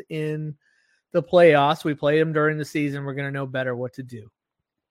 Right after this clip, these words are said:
Uh, so that's also a good advantage as well, is that we're playing something, we could play Buffalo in the,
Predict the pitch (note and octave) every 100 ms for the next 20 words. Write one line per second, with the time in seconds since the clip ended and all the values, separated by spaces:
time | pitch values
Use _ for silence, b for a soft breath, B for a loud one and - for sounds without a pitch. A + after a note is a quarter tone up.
0 | _ _ _ - - E3 D3+ F#3+ F3+ F3
1 | G3+ A#3+ F3+ - E3+ D#3 D3+ D3 C3+ C3+
2 | C3 B2 A#2 - B2 A#2 A2+ C3+ C3+ B2+
3 | E3 D#3+ D3+ C#3 D3+ D3 C#3+ C3+ C3 D#3
4 | D#3 D#3+ G#3 C4+ G#3 D#3 C3 B2+ B2